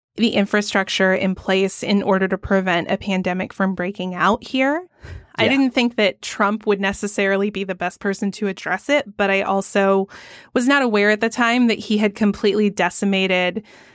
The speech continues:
Speaker 1: the existing infrastructure and programs that we had in order to be able to deal with this.
Speaker 2: Mm-hmm.
Speaker 1: Um, I also kept looking at the flu and being like, "Look at how many people the flu kills every year and nobody freaks out about it."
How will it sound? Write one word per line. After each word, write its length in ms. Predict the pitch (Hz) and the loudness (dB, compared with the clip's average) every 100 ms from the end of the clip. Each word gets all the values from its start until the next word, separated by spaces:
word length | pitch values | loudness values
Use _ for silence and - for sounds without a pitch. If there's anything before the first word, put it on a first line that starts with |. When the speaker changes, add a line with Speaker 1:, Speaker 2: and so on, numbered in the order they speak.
| _ _ | _ _
Speaker 1:
the 180 | 226 220 | 2 4
existing 680 | 208 185 185 - 202 190 190 | 2 0 -4 -2 0 0 0
infrastructure 680 | - 202 196 - 190 - 190 | 0 0 0 0 -2 0 -2
and 140 | 190 | -2
programs 520 | - 180 180 190 190 | -2 -2 2 2 2
that 140 | 185 185 | 0 0
we 100 | 190 | 0
had 320 | 190 180 185 | 0 0 0
in 100 | 185 | -2
order 260 | - 185 185 | -4 -4 -4
to 100 | 180 | -6
be 220 | 185 - | -8 -4
able 420 | 190 180 202 247 | -4 0 2 2
to 180 | 240 277 | 2 0
deal 240 | 254 254 | 2 2
with 180 | 247 262 | 2 0
this. 440 | 269 302 - - - _ _ _ - | 2 0 0 -10 -16 _ _ _ 0
Speaker 2:
Mm-hmm. 200 | 131 113 | 2 4
Speaker 1:
Um, 320 | 101 101 190 | 6 4 2
I 220 | - 208 208 | 0 0 2
also 760 | 196 196 - 208 202 196 196 - _ _ _ _ _ _ | 0 0 2 2 4 2 0 -4 _ _ _ _ _ _
kept 320 | - 240 226 | -4 -2 0
looking 320 | 220 220 240 220 | 0 2 2 2
at 100 | - | -2
the 80 | |
flu 720 | 208 - 226 247 214 190 185 196 | -6 -2 2 4 4 2 -2 -4
and 220 | 202 202 202 | 0 0 0
being 260 | 202 202 | -2 -2
like, 240 | 196 196 202 | 0 0 -2
"Look 160 | 208 | -2
at 80 | 233 | 0
how 120 | 233 | 0
many 220 | 233 226 214 | 2 0 0
people 280 | 233 214 | -2 -2
the 120 | 202 202 | -2 0
flu 240 | 196 202 | 0 0
kills 280 | 202 196 190 | 2 0 0
every 280 | 190 202 196 | -2 0 0
year 180 | 190 | 0
and 140 | 190 190 | -2 -2
nobody 260 | 190 202 | -2 -2
freaks 380 | 196 208 202 - | -2 -4 -4 -6
out 160 | 170 165 | -6 -4
about 280 | 196 202 226 | 0 2 2
it." 300 | 294 320 | 2 0